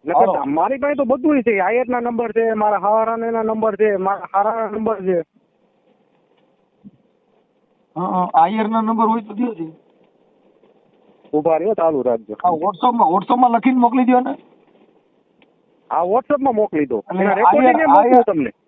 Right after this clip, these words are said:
Speaker 2: આયર તમને એમ કહે છે કે આવી રીતે છે ને એમ, એમ.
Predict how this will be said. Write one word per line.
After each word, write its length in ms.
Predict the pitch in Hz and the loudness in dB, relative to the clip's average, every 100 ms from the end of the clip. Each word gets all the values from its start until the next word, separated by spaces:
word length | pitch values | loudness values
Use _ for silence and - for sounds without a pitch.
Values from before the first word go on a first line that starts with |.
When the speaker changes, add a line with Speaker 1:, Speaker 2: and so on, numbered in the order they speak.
| - | 0
Speaker 2:
આયર 340 | 175 254 247 | 2 2 2
તમને 280 | 247 254 247 | 2 2 2
એમ 100 | 240 | 0
કહે 220 | 254 233 | 2 2
છે 160 | 208 220 | 2 0
કે 460 | 208 196 175 160 - | 2 4 2 2 2
આવી 240 | 196 226 | 2 2
રીતે 260 | 220 - 190 | -2 -2 -2
છે 160 | 202 | -2
ને 100 | 180 | -2
એમ, 140 | 170 160 | -2 -2
એમ. 220 | 156 | -6